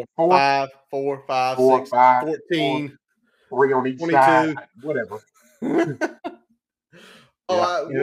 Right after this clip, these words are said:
Speaker 2: and
Speaker 1: well, well, well, well, what I can't wait for is when the portal class closes, 'cause now we've got the rule where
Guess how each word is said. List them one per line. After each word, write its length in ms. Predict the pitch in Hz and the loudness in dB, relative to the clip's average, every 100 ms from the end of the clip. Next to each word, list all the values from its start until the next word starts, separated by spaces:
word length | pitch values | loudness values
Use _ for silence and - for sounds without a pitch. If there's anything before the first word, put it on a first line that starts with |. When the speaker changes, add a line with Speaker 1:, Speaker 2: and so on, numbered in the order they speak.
| 139 | 0
Speaker 2:
and 0 | |
Speaker 1:
well, 220 | 196 175 175 | -2 -2 -10
well, 160 | 175 | -8
well, 300 | 190 156 180 180 | -6 -6 -6 -6
well, 120 | 180 | -6
what 160 | 196 247 | -4 -4
I 140 | 240 | -4
can't 380 | 233 202 160 127 | -6 -8 -6 -8
wait 260 | 127 123 - | -10 -12 -14
for 240 | 120 117 | -14 -10
is 180 | 131 113 | -10 -12
when 300 | 127 175 185 | -6 -4 -4
the 60 | 147 | -10
portal 380 | - 214 208 | -6 -4 -4
class 340 | - 170 156 - | -6 -8 -8 -8
closes, 560 | - 151 139 110 107 | -10 -8 -8 -12 -16
'cause 200 | - 117 127 | -12 -10 -8
now 180 | 131 | -6
we've 100 | 139 | -6
got 220 | 139 139 139 | -4 -6 -6
the 80 | |
rule 360 | 131 135 135 131 | -10 -8 -8 -10
where 400 | 123 117 113 | -10 -8 -10